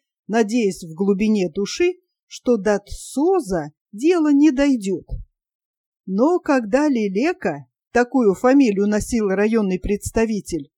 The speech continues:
напомнил, что этой же осенью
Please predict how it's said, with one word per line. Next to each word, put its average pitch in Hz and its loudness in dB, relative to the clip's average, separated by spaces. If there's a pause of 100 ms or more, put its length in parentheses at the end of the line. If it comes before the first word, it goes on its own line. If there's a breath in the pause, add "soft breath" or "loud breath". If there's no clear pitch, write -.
(500)
напомнил, 254 4 (240)
что - 0
этой 294 2
же 233 0
осенью 202 2